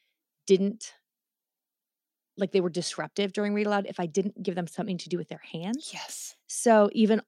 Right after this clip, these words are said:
Speaker 1: even my older kids, they might do, like, calligraphy, or my son, still, my seventeen-year-old son and I read together
Speaker 2: Mm-hmm.
Speaker 1: for school,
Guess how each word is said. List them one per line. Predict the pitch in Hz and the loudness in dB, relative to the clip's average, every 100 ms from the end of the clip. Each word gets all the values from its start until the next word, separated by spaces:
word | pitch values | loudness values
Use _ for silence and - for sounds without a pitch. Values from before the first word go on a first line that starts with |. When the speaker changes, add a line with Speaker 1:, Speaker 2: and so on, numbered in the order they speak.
| - | -4
Speaker 1:
even | 226 220 | -2 2
my | 214 | 2
older | - 190 202 | 2 2 2
kids, | - 202 175 | -2 -2 0
they | 185 | -2
might | 170 131 | -2 -4
do, | 180 | -6
like, | 170 - | -8 -10
calligraphy, | - 285 269 190 156 - - 147 | -10 -6 -6 -6 -10 -10 -14 -10
or | - 180 | -2 0
my | 180 185 | 0 -2
son, | 165 247 196 165 - _ | 0 0 0 -4 -14 _
still, | - - 233 170 - | -6 2 2 2 -4
my | 185 | -2
seventeen-year-old | 208 196 214 202 180 | -2 0 0 0 -2
son | 190 | -2
and | 180 | 0
I | 175 | -2
read | 170 165 | -4 -6
together | 175 170 170 185 185 - | 0 0 0 -4 -10 -8
Speaker 2:
Mm-hmm. | 170 147 254 - | -6 -4 -4 -4
Speaker 1:
for | - 202 | -2 -2
school, | - 190 180 190 | 0 0 0 -2